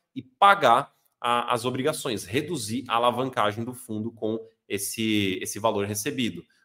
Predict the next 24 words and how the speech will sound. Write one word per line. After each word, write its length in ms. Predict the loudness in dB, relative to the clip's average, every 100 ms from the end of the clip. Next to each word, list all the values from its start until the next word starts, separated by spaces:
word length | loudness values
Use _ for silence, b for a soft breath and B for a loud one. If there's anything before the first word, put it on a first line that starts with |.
| 0
Obviamente 540 | 4 6 6 2 0
que 100 | -2
o 40 | -2
lucro 600 | 0 -2 -2 -6 -10 -12 _ -18
que 140 | -8
dessa 340 | 0 0 2
venda 300 | 0 -2 -2
vai 180 | 2 2
pros 220 | 2 -8
cotistas, 640 | -6 -6 -2 -4 -2 -6 -8 b b _
mas 360 | 0 4 4 2
o 60 |
que 140 | -6 4
vai 200 | 4 4
pro 100 | 0
caixa 440 | 2 4 4 0
será 280 | -6 0 0
usado 460 | 2 2 2 2 -6 b _
ali 340 | -4 -2 -4 -6
principalmente 600 | -6 -6 0 0 0 -4
pra 140 | -4
redução 480 | -4 -6 -8 -6 -4
de 100 | 0
alavancagem. 720 | 2 2 0 2 0 0 -10